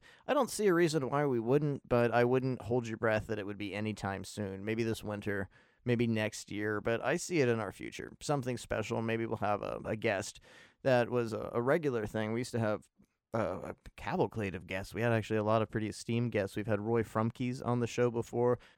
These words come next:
We've had the dearly departed Phil Nutman on the show, Greg Goodsell, Steve Bissett, Fred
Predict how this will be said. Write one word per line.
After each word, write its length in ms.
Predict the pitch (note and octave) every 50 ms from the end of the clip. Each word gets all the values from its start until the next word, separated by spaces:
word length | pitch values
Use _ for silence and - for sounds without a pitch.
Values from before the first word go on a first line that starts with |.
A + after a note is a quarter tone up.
| _ -
We've 80 | B2+
had 160 | B2 C3+ B2+
the 160 | A#2+ B2 B2 A#2
dearly 320 | A2+ A#2+ C3 C3 B2+ B2
departed 540 | A#2 A2+ G2+ - A#2 A#2 A2+ A2+ A2 G#2 G2
Phil 280 | - - A#2+ A2+ A2
Nutman 480 | G#2+ G#2+ A2 A#2+ - - C3+ C3+ C3 B2+
on 220 | E2+ A#2+ B2 B2
the 80 | B2 A#2+
show, 400 | A#2 - - C3 B2 B2 B2 B2
Greg 480 | B2+ B2 - G#2 G#2 G#2 G2+ G#2+ G#2+ A2+
Goodsell, 640 | A#2 A#2 A2+ A2 A#2 - - A#2+ A#2 A#2 A2+ A2+ A2+
Steve 500 | - - - - B2+ A#2 A#2 A#2 A2 G#2+ - _
Bissett, 600 | - F#2 - - - - A#2+ A#2 A#2+ A#2+ - -
Fred 420 | - - - G2+ F#2+ F2+ F2+ F2